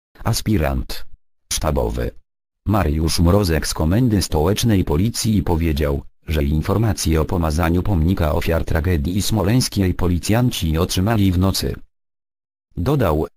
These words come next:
że funkcjonariusze zabezpieczyli monitoring i przeprowadzili oględziny miejsca zdarzenia. "Będziemy ustalać tożsamość tej osoby", zaznaczył Mrozek. Poinformował również, że napis został już usunięty przez zarządcę terenu.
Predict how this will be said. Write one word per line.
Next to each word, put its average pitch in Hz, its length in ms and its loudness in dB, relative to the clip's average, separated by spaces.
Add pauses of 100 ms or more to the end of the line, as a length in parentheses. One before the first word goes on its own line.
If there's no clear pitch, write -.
że 82 200 0
funkcjonariusze 98 920 0
zabezpieczyli 104 720 0
monitoring 90 720 2
i 87 140 -2
przeprowadzili 71 760 0
oględziny 85 600 2
miejsca 95 480 2
zdarzenia. 71 640 2 (480)
"Będziemy 98 500 0
ustalać 104 500 0
tożsamość 98 800 0
tej 98 220 0
osoby", 80 500 0 (260)
zaznaczył 82 600 0
Mrozek. 80 600 -2 (440)
Poinformował 98 760 2
również, 127 500 2 (160)
że 95 200 2
napis 90 360 0
został 73 560 -2
już 82 260 -2
usunięty 107 640 2
przez 76 260 -2
zarządcę 82 680 -2
terenu. 73 520 -2